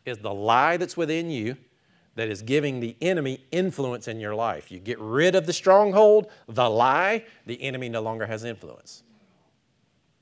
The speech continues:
Casting down arguments. So, okay, so how do you pull down strongholds? See, if, if, if we were to battle, have you ever heard of that? Strongholds over a city, and you gotta go attack the stronghold that's over that city, and you gotta break the stronghold that's over the city.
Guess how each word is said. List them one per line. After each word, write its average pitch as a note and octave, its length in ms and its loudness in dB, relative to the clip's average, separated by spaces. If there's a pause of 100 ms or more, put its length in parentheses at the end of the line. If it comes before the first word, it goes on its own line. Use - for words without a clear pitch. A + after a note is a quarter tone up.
(1040)
Casting D3 400 -4
down D3 260 0 (160)
arguments. D#3+ 520 -2
So, E3 200 -2 (100)
okay, C3+ 260 -4
so C3+ 200 -6 (240)
how F3+ 840 2 (920)
do C3+ 80 -6
you D3+ 120 -2
pull D3+ 220 2
down C#3 180 0
strongholds? D#3 480 -6
See, E3+ 220 -4
if, E3+ 280 -4
if, E3 300 -6
if D#3+ 160 -4
we F#3 160 -2
were F3 120 0
to D#3 140 -8
battle, A#3+ 640 -2 (120)
have D#3 100 -10
you C4+ 80 -2
ever G#3 180 -2
heard F#3+ 200 2
of F#3 80 -6
that? F#3+ 320 -4 (500)
Strongholds D3+ 600 -2
over C#3+ 220 -4
a B2 60 -4
city, C#3 460 -6
and A#2+ 120 -10
you A#2+ 40 -10
gotta B2+ 200 -6
go B2+ 180 -2
attack C3 340 -6
the A#2 80 -14
stronghold A#2+ 460 -10
that's A2 160 -14
over A#2+ 160 -8
that A#2 160 -8
city, A#2+ 320 -10
and A2+ 80 -12
you A2 60 -12
gotta A2 120 -6
break G#2+ 400 -6
the B2 100 -14
stronghold A2+ 500 -10
that's - 120 -14
over A#2 200 -8
the G#2 80 -16
city. A#2 400 -14